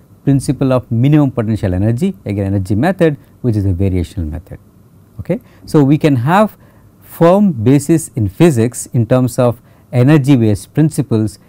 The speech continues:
in order to derive differential equations as well as the boundary conditions. That's why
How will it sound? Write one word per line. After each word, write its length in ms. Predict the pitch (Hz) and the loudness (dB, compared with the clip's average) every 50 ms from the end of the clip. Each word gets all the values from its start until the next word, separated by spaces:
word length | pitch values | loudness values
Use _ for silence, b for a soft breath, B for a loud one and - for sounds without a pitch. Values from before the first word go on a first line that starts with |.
| b b b | b b b
in 100 | 113 117 | -2 -2
order 200 | 120 120 113 117 | 0 0 0 -2
to 60 | 101 | 0
derive 460 | 95 110 104 107 123 139 156 160 151 - b b b b - - | 0 0 0 0 0 0 0 0 -2 -6 b b b b -8 -6
differential 420 | 107 101 - 107 101 90 - 101 | -6 -4 -4 -4 -4 -4 -4 -4
equations 720 | 95 - - - 151 175 185 165 - 147 131 127 117 - b b b b b b | -4 -4 -2 0 2 2 2 0 -2 -4 -4 -4 -6 -8 b b b b b b
as 320 | - 131 131 131 104 95 | 0 2 4 4 2 2
well 180 | 117 147 151 131 | 2 2 2 2
as 280 | 110 104 98 92 - b b b b _ | 0 -2 -4 -6 -10 b b b b _
the 100 | 107 107 | -4 -2
boundary 420 | 95 90 104 113 120 117 104 101 92 | -2 0 0 0 2 0 0 -2 -4
conditions. 680 | - 90 82 78 87 80 - - - 80 85 - - - | -4 -8 -8 -6 -8 -10 -10 -12 -16 -18 -18 -20 -20 -12
That's 300 | 147 110 110 104 - - | -6 -6 -6 -6 -4 -2
why 260 | 123 120 113 113 110 | 0 0 0 0 -2